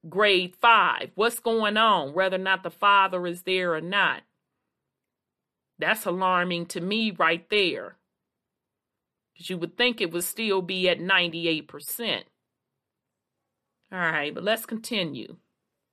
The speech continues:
Percent of non-white males enrolled in school by age present of parents, nineteen, uh, sixty. Okay, so age,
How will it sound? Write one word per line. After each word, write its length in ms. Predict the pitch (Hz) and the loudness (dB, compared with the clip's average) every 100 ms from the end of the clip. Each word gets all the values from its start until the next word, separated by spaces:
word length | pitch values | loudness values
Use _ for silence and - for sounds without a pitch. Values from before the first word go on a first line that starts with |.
| _ _ _ _ _ _ _ _ _ _ _ _ _ _ _ | _ _ _ _ _ _ _ _ _ _ _ _ _ _ _
Percent 520 | 202 202 - 254 247 - | -2 -2 -2 -2 -2 -2
of 180 | 190 | -2
non-white 840 | 196 208 233 247 240 214 214 214 202 | 0 2 4 2 0 0 0 0 -4
males 460 | 196 196 190 190 | 0 2 2 0
enrolled 560 | 170 165 185 214 233 226 | -4 2 4 4 2 -2
in 100 | 226 | -8
school 480 | - 220 202 196 185 | -8 -4 -4 -6 -2
by 300 | 175 175 - | 0 0 2
age 720 | 185 196 190 185 196 185 - _ _ _ _ _ - | 2 2 2 0 -4 -12 -20 _ _ _ _ _ -2
present 560 | 233 214 208 190 185 | 2 4 2 -4 0
of 240 | 165 - - | -2 -2 -8
parents, 760 | 226 202 180 170 175 180 - - | -4 -2 0 0 -2 -8 -14 -8
nineteen, 560 | 170 175 180 190 170 165 - - | -2 -2 -4 -8 -10 -10 -14 -6
uh, 220 | 147 143 143 | -2 -2 -2
sixty. 680 | - 220 226 - - - _ _ _ _ _ _ _ _ _ _ _ - | -6 -8 -10 -16 -18 -20 _ _ _ _ _ _ _ _ _ _ _ -8
Okay, 180 | 202 180 | -4 -4
so 300 | - 165 - | -2 -4 2
age, 880 | 190 202 202 202 202 202 185 - | 2 4 4 2 -2 -6 -10 -14